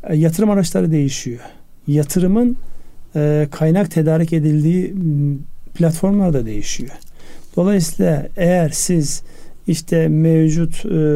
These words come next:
borsanıza ya da mevcut şirketlerinize bankacılık sisteminize istediğiniz büyüklükte kaynak gelmiyorsa siz dünyanın istediği şekle, forma bürünerek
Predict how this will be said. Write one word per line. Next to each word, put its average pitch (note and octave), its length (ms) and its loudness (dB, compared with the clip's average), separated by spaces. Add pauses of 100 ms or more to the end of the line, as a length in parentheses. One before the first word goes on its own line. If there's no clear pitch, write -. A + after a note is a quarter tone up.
(400)
borsanıza C#3+ 800 2 (260)
ya C#3+ 160 0
da C#3+ 240 0 (300)
mevcut D#3 320 2
şirketlerinize C#3+ 920 2 (520)
bankacılık D#3 440 4
sisteminize C3+ 640 0
istediğiniz D3 680 0 (460)
büyüklükte D#3+ 380 0
kaynak D3+ 380 0
gelmiyorsa E3+ 680 0 (420)
siz G3 580 -2 (120)
dünyanın E3 440 4
istediği D3+ 500 2
şekle, D3 360 0
forma C#3 500 0
bürünerek D3+ 600 2